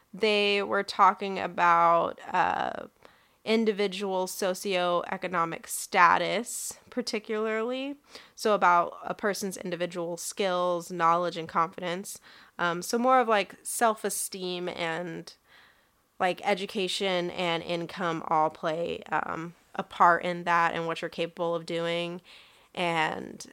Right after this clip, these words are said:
how society views you and the effect that that has on you,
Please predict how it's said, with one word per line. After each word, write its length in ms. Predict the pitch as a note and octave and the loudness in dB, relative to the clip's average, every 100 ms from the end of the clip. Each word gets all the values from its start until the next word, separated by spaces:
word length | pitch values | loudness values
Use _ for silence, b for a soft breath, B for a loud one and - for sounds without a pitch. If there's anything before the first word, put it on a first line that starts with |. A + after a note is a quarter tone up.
| - | -2
how 180 | G#3+ G3+ | 4 4
society 560 | G3+ - F3+ F3 F3+ | 2 2 4 4 0
views 300 | F3 F3+ F3 | -4 -4 -4
you 480 | F3+ F3 F3+ G3 G#3 - | -4 -2 -2 -4 -6 -4
and 400 | E3+ D#3+ E3 D#3+ | -4 -2 -4 -6
the 120 | - | -6
effect 360 | - E3 - | -2 -4 -4
that 260 | E3 - - | -4 -4 -2
that 180 | D#3+ - | -2 0
has 260 | F3 F3 - - | -2 -2 -6 -4
on 380 | - E3+ - F3 _ _ _ _ _ _ | -4 -4 -10 -16 _ _ _ _ _ _
you, 640 | F#3 F3 G3+ F#3 F#3 F3 | -14 -8 -6 -4 -4 -4